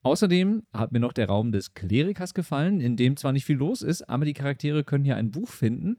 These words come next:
das, wenn man aus ihm vorliest, die Feenwesen vertreibt, weil sie es einfach nicht ertragen können, die Wörter aus diesem Buch zu hören. Eine Herausforderung dürfte auf jeden Fall Sir Wills Skelett sein in Raum sechzehn, das dort aus einem Sarkophag steigen kann und sobald es einen der Charaktere trifft, sofort ein Körperteil abtrennt.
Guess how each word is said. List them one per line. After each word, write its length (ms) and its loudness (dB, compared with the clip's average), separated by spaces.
das, 320 -4
wenn 140 2
man 100 4
aus 180 -2
ihm 100 0
vorliest, 640 0
die 320 0
Feenwesen 500 2
vertreibt, 480 -2
weil 160 4
sie 60 2
es 60 0
einfach 200 0
nicht 120 0
ertragen 500 0
können, 260 2
die 180 2
Wörter 440 2
aus 180 -2
diesem 300 -2
Buch 220 -4
zu 180 -4
hören. 280 -10
Eine 320 6
Herausforderung 800 4
dürfte 180 0
auf 100 -2
jeden 120 0
Fall 300 2
Sir 260 0
Wills 240 0
Skelett 380 -2
sein 260 0
in 100 -2
Raum 220 0
sechzehn, 540 -2
das 280 -2
dort 180 -2
aus 180 -2
einem 160 0
Sarkophag 560 0
steigen 440 -2
kann 320 0
und 200 -2
sobald 440 2
es 140 -4
einen 240 0
der 160 0
Charaktere 580 -2
trifft, 360 -4
sofort 600 -2
ein 220 -2
Körperteil 460 -2
abtrennt. 580 -4